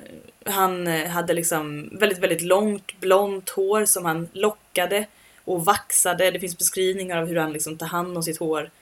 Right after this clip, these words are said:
väldigt, eh, noggrant och fåfängt, ansåg de då. Eh, men han tyckte att det här var hans vackraste del av kroppen, och den skulle liksom också på något sätt, eh,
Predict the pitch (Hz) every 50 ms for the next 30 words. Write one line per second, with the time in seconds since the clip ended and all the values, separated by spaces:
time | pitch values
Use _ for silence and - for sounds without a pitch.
0 | _ _ - 185 175 165 160 160 - - 165 156 151 151 147 151 151 151 - 196
1 | 190 175 170 165 156 147 143 139 143 - - 151 143 139 - - 160 147 - 143
2 | 131 139 143 - - - - 147 147 143 - - 117 113 101 95 95 82 - 87
3 | 85 - _ - - - - - - - - - - - - - _ _ _ _
4 | _ _ - - 175 175 165 165 160 156 139 - - 185 185 175 185 185 180 175
5 | 175 175 170 170 165 - - 226 214 - - 170 160 160 - 170 165 156 151 156
6 | 160 156 151 147 151 147 160 165 180 170 - - - 156 139 - - - - 160
7 | 156 151 151 147 151 175 165 156 156 151 156 - - 240 240 - - 156 139 135
8 | 139 147 - - - 160 160 160 160 - - - _ _ _ - - - - -
9 | - 185 165 165 160 160 - - - 190 180 170 170 170 - - 214 220 226 226
10 | - 185 165 160 - - - 165 156 151